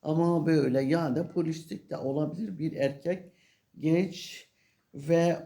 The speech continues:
on sekiz vade ile bir haber oradan gelecek. Bu kişi de A ile B harfi ve buradan da sanki İ harfi olan bir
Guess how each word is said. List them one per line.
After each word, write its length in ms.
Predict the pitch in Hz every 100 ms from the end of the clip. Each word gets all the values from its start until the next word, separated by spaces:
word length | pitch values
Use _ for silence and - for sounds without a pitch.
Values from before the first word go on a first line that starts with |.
| -
on 260 | 165 190
sekiz 520 | 180 165 156 175 147
vade 420 | 151 151 139 151 165
ile 320 | 156 160 139
bir 120 | 160
haber 360 | - 165 151 131
oradan 480 | 127 131 135 131 117
gelecek. 640 | 147 160 151 165 190 - _ _ _ _ _
Bu 220 | 165 185
kişi 480 | - 175 - 147 -
de 400 | 156 185 190 - - _ _ -
A 200 | 175 156
ile 520 | 151 147 143 131 120
B 60 |
harfi 920 | 151 - 175 170 156 - 165 185 190 - _ _ _ _ -
ve 720 | 131 139 175 175 165 165 165 143
buradan 840 | 151 151 131 165 160 156 151 143
da 680 | 160 165 165 165 165 170 - _ _ _ _ -
sanki 540 | 175 175 - 185 180 -
İ 160 | 170 196
harfi 520 | - 165 151 147 156
olan 800 | 175 - 147 156 151 165 208 202 _ _ _ _
bir 420 | 175 170 185 180